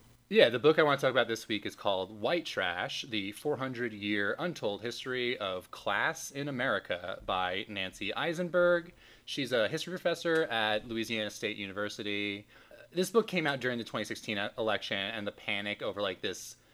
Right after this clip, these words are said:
you know, much misunderstood white working class. And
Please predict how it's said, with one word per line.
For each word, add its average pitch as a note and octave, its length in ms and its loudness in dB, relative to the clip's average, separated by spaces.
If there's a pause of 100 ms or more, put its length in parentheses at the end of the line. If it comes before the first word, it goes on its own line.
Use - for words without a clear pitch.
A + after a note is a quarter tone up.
(120)
you G#2+ 100 -6
know, F#2 280 -6
much A2 320 0
misunderstood G2+ 840 0
white G2 500 -6
working G2 460 -6
class. A2+ 800 -2 (400)
And A2 580 2